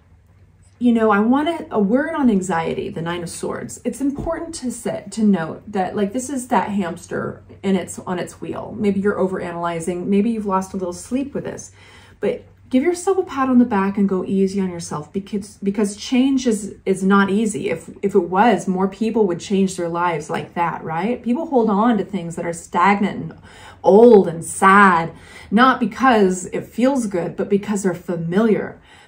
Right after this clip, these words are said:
People are naturally, we're wired to fear change. So give yourself a pat on the back. This is change happening here, and you are allowing it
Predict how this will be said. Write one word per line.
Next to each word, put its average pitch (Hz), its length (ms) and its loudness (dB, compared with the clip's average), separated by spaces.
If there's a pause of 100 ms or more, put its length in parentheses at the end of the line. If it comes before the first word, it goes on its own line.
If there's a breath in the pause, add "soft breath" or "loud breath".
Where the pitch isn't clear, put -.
People 254 300 2
are 185 140 2
naturally, 190 880 0
we're 180 180 -4
wired 202 560 -2
to - 100 -12
fear 220 380 -2
change. - 640 -6 (260 soft breath)
So - 80 -20
give 349 140 -2
yourself 392 260 2
a 381 40 0
pat 294 260 0
on 269 60 2
the 240 80 2
back. - 400 -2
This 202 180 -2
is 262 140 -12
change 277 400 -4
happening 185 420 -6
here, 175 160 -10
and 185 200 -4
you 202 180 2
are 196 100 2
allowing 208 560 2
it - 240 -4